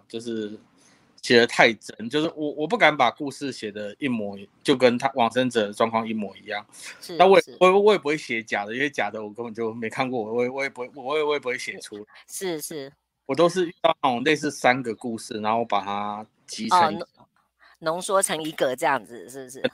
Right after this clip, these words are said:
Speaker 1: 是 A 的《往生者》是因为烧炭，然后家里发生什么事，
Speaker 2: 是。
Speaker 1: 然后 B 的往生者可能因为上吊家里发生什么事，我就会上吊加 A 的故事这样。
Speaker 2: 哦。OK，OK。诶，我，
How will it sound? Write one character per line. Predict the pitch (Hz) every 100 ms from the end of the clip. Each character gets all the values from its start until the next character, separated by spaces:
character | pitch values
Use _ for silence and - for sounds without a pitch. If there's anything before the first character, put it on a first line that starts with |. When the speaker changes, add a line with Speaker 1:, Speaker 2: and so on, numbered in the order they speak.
| _ -
Speaker 1:
是 | 160 151 151 _ _
A | 165 165 165
的 | 156 135 120
《往 | 113
生 | 117 131
者》 | 123
是 | 110 127
因 | 120
为 | 123
烧 | - 110
炭， | 117 110
然 | 107
后 | 120
家 | 120 120
里 | 110
发 | 110
生 | 113
什 | 110
么 | 98
事， | 98 - 98 _ _ -
Speaker 2:
是。 | -
Speaker 1:
然 | 135
后 | 127
B |
的 | - -
往 | _ -
生 | 127
者 | 113
可 | 110
能 | 110
因 |
为 | 120
上 | 117 117
吊 | 107 107
家 | 107
里 |
发 | 104 104
生 | 107
什 | 104
么 | 98
事， | -
我 | 107
就 | 110
会 | 123
上 | 120 127 110
吊 | 117 _ _ -
加 | 110 107
A | 117 113
的 | 107 101 - -
故 | 104
事 | 101 107 98 _
这 | - 104
样。 | 101 - _ - - _
Speaker 2:
哦。 | - 117 113 123 123 120 113 113 120 _ _ _ _ _ -
OK，OK。 | 139 143 135 113 107 117 135 127 107 - - - -
诶， | 226 220
我， | 208